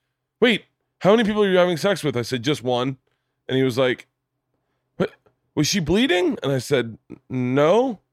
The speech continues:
He goes, "Was she, like, did you see blood everywhere?" I said, "No." And he goes, "You don't have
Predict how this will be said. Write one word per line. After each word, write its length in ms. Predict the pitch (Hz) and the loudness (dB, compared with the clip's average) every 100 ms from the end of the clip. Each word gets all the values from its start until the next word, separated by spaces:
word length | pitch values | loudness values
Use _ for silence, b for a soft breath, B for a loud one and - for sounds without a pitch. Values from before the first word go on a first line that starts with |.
| _ _ | _ _
He 100 | - | -2
goes, 160 | 147 131 | -2 0
"Was 160 | 156 | 0
she, 120 | - - _ _ - | -2 -8 _ _ -2
like, 120 | 147 | -2
did 160 | 139 170 | -2 -4
you 60 | |
see 160 | 262 285 | 0 0
blood 280 | 185 220 277 | 2 2 2
everywhere?" 400 | 311 339 605 285 | 2 2 4 4
I 40 | |
said, 200 | 196 127 | 2 -4
"No." 160 | 123 139 | 0 2
And 80 | 160 | 2
he 60 | 156 | 2
goes, 120 | 143 | 0
"You 60 | |
don't 160 | 202 | 0
have 20 | 151 | 2